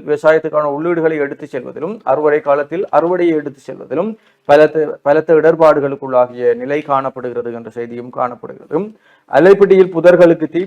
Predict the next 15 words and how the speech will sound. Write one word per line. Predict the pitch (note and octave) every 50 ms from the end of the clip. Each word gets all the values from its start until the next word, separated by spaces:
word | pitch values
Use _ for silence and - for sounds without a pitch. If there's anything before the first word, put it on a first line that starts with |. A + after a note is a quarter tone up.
| F#3+ F3+
போக்குவரத்து | E3+ D#3+ D#3 D#3+ D#3+ D3+ D3+ D3 D3+ - C#3+
பாதிப்பு | C#3+ C#3+ C#3+ D3 C#3+ - C#3+ C#3+ C#3
என்ற | C3+ C3 B2+
புகைப்படம் | C3 C3 C#3 C3+ - C3+ C#3 C3+ C3 B2+
தாங்கிய | C3 B2+ B2+ B2 B2+ B2 - C#3
செய்தி, | C3+ C3+ C3+ F3 G3+ A3 - - B2+
அதே | B2+ C#3 C3+ B2
போல | C3+ C#3 C#3+ D3 D#3 D#3 _ _ _ _ _ _ _
உலக | - D#3 F#3+ G#3 G3 G#3 G#3 G#3
பல்கலைக்கழக | F#3+ F3+ F3+ F#3+ F#3+ F#3 F#3 F3+ F3 E3 F3 E3 -
தடகள | D#3 D#3 D#3+ D3+ D#3+ D#3+ -
போட்டியில் | - D3+ D3+ D3+ C#3+ D#3 E3 E3
யாழ் | D3 C3+ C3 C3+ C#3 -
பல்கலையின் | - D3 D#3 D3 D#3+ D#3 D#3 D#3 D#3 D#3 C#3+
வீராங்கனைக்கு | C#3+ D3 D3 C#3+ C#3+ C3+ C3 B2 A#2 A#2